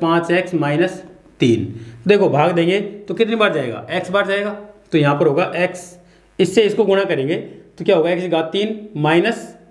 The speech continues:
दो एक्स, तो माइनस का दो एक्स यहाँ लिखेंगे, चिन्ह बदलेंगे माइनस और ये प्लस, तो ये हो जाएगा माइनस तीन एक्स स्क्वायर और ये जुड़कर प्लस का सात एक्स माइनस तीन।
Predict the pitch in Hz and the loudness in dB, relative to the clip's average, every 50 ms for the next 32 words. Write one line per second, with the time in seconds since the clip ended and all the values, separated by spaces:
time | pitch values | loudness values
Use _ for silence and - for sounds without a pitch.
0 | _ _ 156 139 160 151 131 117 - - - - - - - - - _ _ _ | _ _ 0 2 2 2 2 0 -6 -10 -16 -18 -20 -20 -20 -20 -20 _ _ _
1 | _ _ _ _ _ _ - - 151 156 165 175 175 170 180 185 156 151 160 165 | _ _ _ _ _ _ -2 2 4 4 4 4 2 2 0 0 2 2 2 2
2 | 165 - - 135 117 113 117 117 113 117 123 131 151 185 220 - - - - - | 0 -2 -4 -6 -4 -4 -2 -2 -2 -2 -2 -2 -4 -4 -4 -8 -14 -18 -6 0
3 | - 180 190 180 180 175 180 185 202 190 175 170 165 175 180 202 202 202 - - | 0 2 4 4 4 4 2 0 0 0 2 2 2 0 0 -2 -6 -8 -4 -4
4 | 160 147 139 131 131 135 - 101 95 92 - - - - - - - - - _ | -2 0 0 -2 -2 -2 -6 -6 -6 -8 -8 -14 -18 -20 -20 -20 -20 -20 -20 _
5 | - 165 170 180 196 185 160 165 180 190 185 180 185 190 185 180 190 185 180 185 | 0 2 4 4 4 4 2 2 0 0 0 0 -2 -2 -2 -4 -4 -2 0 2
6 | 196 196 190 - 165 - - - 180 185 196 208 202 - - - 165 170 180 170 | 2 0 0 -2 -4 -2 -2 0 0 2 0 0 -4 -8 -6 -4 0 2 2 2
7 | 156 170 165 165 190 - - - 175 165 165 - 190 208 208 - - - - - | 4 2 2 2 0 -2 0 0 -2 -2 -2 0 -2 -2 -2 -6 -10 -14 -18 -20
8 | - - - 151 135 135 131 - 123 117 113 - - - - 139 139 139 143 139 | -20 -4 0 2 2 2 2 0 0 -2 -2 -4 -6 -2 0 2 2 4 4 2
9 | 139 139 - 110 107 95 95 95 95 - | 2 0 -2 -4 -4 -4 -4 -6 -6 -10